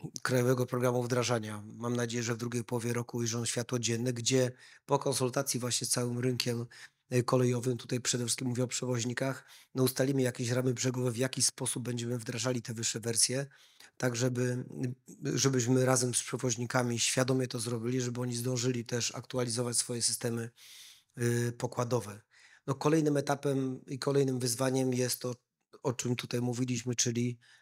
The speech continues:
linie, na które docelowo nie planowaliśmy wyposażenie, y, E T C S, y, w, tutaj w poziomach, w poziomach wyższych. W naszym przypadku staraliśmy się skoncentrować w pierwszej kolejności na około dziewięciu tysiącach kilometrów linii kolejowych, które zamierzamy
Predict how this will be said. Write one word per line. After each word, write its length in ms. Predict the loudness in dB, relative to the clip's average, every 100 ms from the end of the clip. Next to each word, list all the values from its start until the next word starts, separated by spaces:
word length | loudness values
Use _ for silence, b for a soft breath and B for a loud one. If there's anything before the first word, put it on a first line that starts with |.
| 2
linie, 200 | 6 6
na 140 | 4 0 -20
które 320 | -6 0 0
docelowo 640 | 2 2 4 4 4 2 2
nie 140 | 2
planowaliśmy 1000 | 2 0 2 2 2 2 0 -2 -4 -8 -6
wyposażenie, 720 | -4 -2 -2 0 0 2 0
y, 100 | -2 B B B B B 0 2 2 0 -4
E 80 | -6
T 140 | -2
C 240 | 2 2 2
S, 440 | 2 4 2 -2 _ _ _ -10
y, 40 | -4 -2 -2 -4
w, 80 | -8
tutaj 340 | -8 -4 -4 -4
w 80 |
poziomach, 460 | 0 2 4 2 -4 -6
w 100 | -4
poziomach 440 | 0 2 0 0
wyższych. 540 | -2 0 0 -4 -6 b b b b b -6
W 180 | -4
naszym 300 | 4 4 4
przypadku 540 | 0 0 -2 -2 -6 -8 _ _ _ _ _ _ _ _ _ _ _ _ _ -6
staraliśmy 680 | 0 2 2 2 0 -2
się 140 | -2 -2
skoncentrować 640 | -2 -2 -2 -2 -2 -2
w 160 | -4 -2
pierwszej 340 | 2 2 2
kolejności 500 | 0 0 0 0 0
na 60 | 0
około 220 | 0 0
dziewięciu 360 | 2 2 2
tysiącach 440 | 0 2 2 0 -4
kilometrów 500 | -4 -2 -2 -4 -2
linii 200 | -2 -2
kolejowych, 420 | -2 0 0 -2
które 220 | -4 -2
zamierzamy 600 | 0 2 0 0 -2 -4